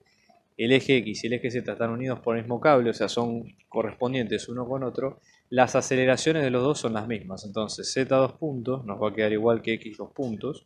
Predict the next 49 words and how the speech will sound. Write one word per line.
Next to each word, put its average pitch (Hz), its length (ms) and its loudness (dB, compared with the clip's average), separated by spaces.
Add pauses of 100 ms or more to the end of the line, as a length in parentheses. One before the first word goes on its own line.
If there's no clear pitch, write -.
(160)
¿sí? 104 200 -12
Desde 98 180 -6
acá 113 320 -2 (500)
nos 110 160 -6
va 117 80 0
a 107 60 -6
quedar 113 160 -2
exactamente 110 600 -6
igual 127 400 -2 (200)
en 98 80 -18
los 98 100 -12
dos 113 180 -6
casos, 127 400 -8 (240)
¿sí? 110 60 -8 (840)
Y 147 360 -2 (380)
nosotros 127 420 0
lo 123 100 4
que 123 80 2
vamos 127 300 0
a 120 40 0
tener 139 280 0
es 135 100 -4
que 127 380 -2 (560)
de 127 180 8
acá, 156 400 4 (420)
la 113 160 6
tensión, 127 280 0
si 123 100 0
nosotros 120 220 2
la 135 60 8
despejamos, 127 440 2
nos 113 140 0
va 110 80 4
a - 20 -2
quedar, 104 160 2
la 104 140 0
tensión 127 400 0
nos 123 180 0
va 120 60 4
a 110 40 -2
quedar 120 280 2
como 113 240 -2
masa 139 380 2
por 123 360 0
G - 260 2
menos 117 360 -2
Z 135 220 0
dos 117 200 0
puntos, 143 500 -6